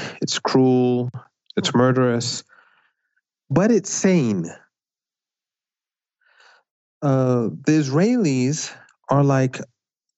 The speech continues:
I don't know, I'm sure you recall, Od-, uh, Odeh,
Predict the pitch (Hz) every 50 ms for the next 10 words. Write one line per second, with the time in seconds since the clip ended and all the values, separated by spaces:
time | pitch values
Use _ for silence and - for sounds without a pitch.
0 | _ _ - 117 117 127 127 135 131 131 123 90 107 95 - - 113 - - 127
1 | 110 101 95 104 104 - - 123 117 104 104 - - - - - _ _ _ _
2 | 131 139 127 123 - 101 127 127 120 117 117 110 107 101 101 90 - - - -
3 | 139 135 135 127 123 117 98 87 85 -